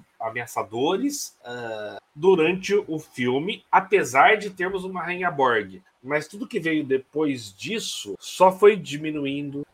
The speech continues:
Tanto que na terceira temporada de Picard, por mais apocalíptica que fosse a ameaça, a gente vê,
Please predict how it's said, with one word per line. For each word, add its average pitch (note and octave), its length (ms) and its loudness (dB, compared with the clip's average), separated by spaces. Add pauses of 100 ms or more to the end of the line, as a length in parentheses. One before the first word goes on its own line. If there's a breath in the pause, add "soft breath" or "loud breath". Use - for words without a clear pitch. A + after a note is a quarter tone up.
(120)
Tanto D4+ 320 6
que G#3 360 -4
na F3+ 140 2
terceira E3+ 460 0 (120)
temporada D3 380 -2
de B2+ 80 -10
Picard, D#3+ 480 2 (120)
por D3+ 200 2
mais E3 440 4
apocalíptica C#3+ 1120 -6
que - 120 -20
fosse B2 320 -8
a A#2+ 40 -8
ameaça, A#2 760 0 (360 soft breath)
a C3+ 120 0
gente F#3+ 380 -2
vê, D#3+ 720 4